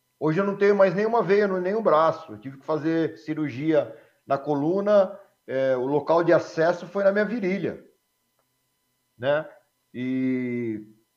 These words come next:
e, e, e quando o médico falou que não tinha mais o que fazer,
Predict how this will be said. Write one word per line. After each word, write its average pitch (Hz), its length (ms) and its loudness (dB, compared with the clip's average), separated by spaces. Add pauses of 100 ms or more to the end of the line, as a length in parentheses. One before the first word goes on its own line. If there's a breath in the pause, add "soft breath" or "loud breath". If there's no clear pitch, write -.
(1800)
e, 113 80 -10
e, 120 800 -8
e 113 120 -14
quando 254 220 4
o 220 40 4
médico 208 300 4
falou 160 320 4
que 160 120 -2
não 147 120 -6
tinha 160 220 -2
mais 160 220 4
o - 40 -6
que - 100 -14
fazer, 131 680 2